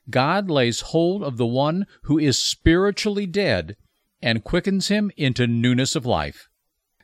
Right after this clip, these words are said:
God takes up one who was shaped in iniquity and conceived in sin, and conforms him to the image of his Son.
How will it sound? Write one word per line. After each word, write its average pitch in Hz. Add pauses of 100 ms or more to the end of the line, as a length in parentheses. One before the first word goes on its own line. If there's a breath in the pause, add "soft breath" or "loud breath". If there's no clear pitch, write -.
God 135
takes 165
up 180
one 110
who 123
was 123
shaped -
in 190
iniquity 123
and 135
conceived 185
in 151
sin, 87 (600)
and 127
conforms 190
him 101
to 120
the 117
image 123
of 101
his 131
Son. 78